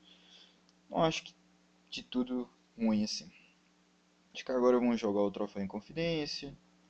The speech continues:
Não sei se com o time titular. Vamos preparando esse time aí, que a Série B é logo ali. Nosso foco esse ano é subir pra Série A. E apenas esse.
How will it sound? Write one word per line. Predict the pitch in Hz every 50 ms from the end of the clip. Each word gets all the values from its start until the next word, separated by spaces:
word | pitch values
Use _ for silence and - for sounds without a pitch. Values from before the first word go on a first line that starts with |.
| _ _ _ -
Não | 113 117
sei | 113 - 113 110
se | 107 -
com | - 110
o |
time | - - - 107
titular. | 104 - - - 151 151 143 135 135 135 139 135 131 127
Vamos | 131 135 139 147 147 -
preparando | - 143 - 151 139 117 117 110 113
esse | 117 - -
time | - 113 113 110
aí, | 113 123 120
que | -
a | 127 123
Série | - 131 120 113
B | 104 107 113 113
é |
logo | 117 120 - 143 135 135
ali. | 123 110 113 127 - - _ _ _ _ _ - - - - _ _ -
Nosso | - 110 110 - -
foco | - 107 107 - - 113
esse | - - - 110 101
ano | 98 101 104 110
é | 135
subir | - - - 127 107 - 110 131 - - -
pra | - 104
Série | - - 101 98 92 185
A. | 175 - - _ _ _ _ _ _ _ _ _ -
E | 107 110
apenas | 107 - - - 131 147 147 139 113 101
esse. | 110 139 - - - - -